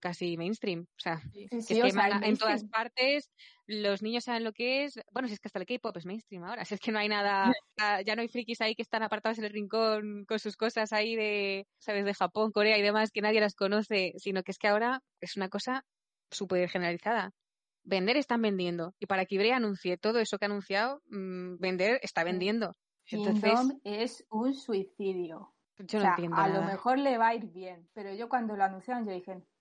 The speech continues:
Speaker 3: "No puede ser, no puede ser porque esto va a alcanzar a lo mejor cien tomos, lo va a superar", no lo entiendo.
Speaker 1: Yo no sé qué se les pasó por la mente ahí porque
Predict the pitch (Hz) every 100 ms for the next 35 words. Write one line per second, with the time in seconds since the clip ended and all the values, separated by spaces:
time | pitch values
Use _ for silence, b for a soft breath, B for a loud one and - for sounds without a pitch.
0 | _ 196 196 196 190 190 - 170 - _
1 | _ - 185 196 185 208 190 190 190 220
2 | 202 196 185 185 180 190 185 185 208 185
3 | 190 175 196 202 190 180 180 - 190 185
4 | 196 240 _ _ _ 180 180 160 170 165
5 | 170 _ _ _ _ _ 175 175 170 160
6 | - 165 180 175 170 - 170 175 175 170
7 | 175 175 175 208 240 190 175 175 170 170
8 | 175